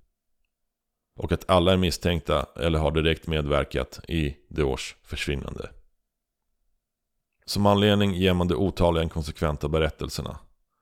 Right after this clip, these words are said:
och ändrandet av fakta om vad som hänt uppe vid Timber Creek. Isaacs skuld i detta är mer svårtolkat. Man släpper nu taget om Isaac, men insinuerar i bakgrunden att detta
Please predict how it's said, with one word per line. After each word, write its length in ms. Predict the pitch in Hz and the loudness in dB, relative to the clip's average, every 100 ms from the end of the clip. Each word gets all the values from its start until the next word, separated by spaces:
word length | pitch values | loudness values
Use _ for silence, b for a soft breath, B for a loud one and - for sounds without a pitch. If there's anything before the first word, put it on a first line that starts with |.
| _ _ _ _ | _ _ _ _
och 120 | 87 | 0
ändrandet 400 | 85 82 80 78 | 2 4 2 0
av 80 | 80 | -2
fakta 480 | - 73 - - - - - | -2 -4 -4 -8 -8 -18 -14
om 100 | - | -4
vad 120 | 80 | -2
som 140 | - 73 | -2 -2
hänt 220 | 73 71 | -2 -2
uppe 180 | 71 73 | -6 -4
vid 140 | 71 | -4
Timber 200 | 73 71 | -4 -6
Creek. 460 | - 80 - - - _ _ _ _ _ _ _ _ _ _ _ _ _ - 101 | -4 -4 -4 -18 -20 _ _ _ _ _ _ _ _ _ _ _ _ _ -2 0
Isaacs 240 | 98 92 | 0 -4
skuld 300 | - 85 78 | -2 0 0
i 40 | 73 | 0
detta 400 | 76 - 73 58 | -2 -2 -2 -2
är 120 | 78 | -2
mer 160 | 80 | -2
svårtolkat. 880 | 73 - 80 - 87 - - - - _ _ _ _ _ _ _ _ _ _ _ _ _ | -2 -2 -2 0 -2 -4 -10 -10 -18 _ _ _ _ _ _ _ _ _ _ _ _ _
Man 180 | - 90 | -4 -4
släpper 320 | - 98 - | 0 0 0
nu 80 | 90 | -2
taget 400 | 82 98 95 87 | 2 2 2 0
om 200 | 80 67 | -2 -4
Isaac, 220 | - - - - - _ _ _ | -4 -10 -12 -20 -20 _ _ _
men 160 | - 82 | -6 -4
insinuerar 640 | 80 90 87 87 82 80 | -2 0 2 4 4 2
i 60 | 80 | 2
bakgrunden 680 | 80 73 92 87 73 52 - _ | 2 2 0 -2 -2 -8 -16 _
att 220 | _ - - | _ -8 -2
detta 420 | 78 - 80 | -4 0 -2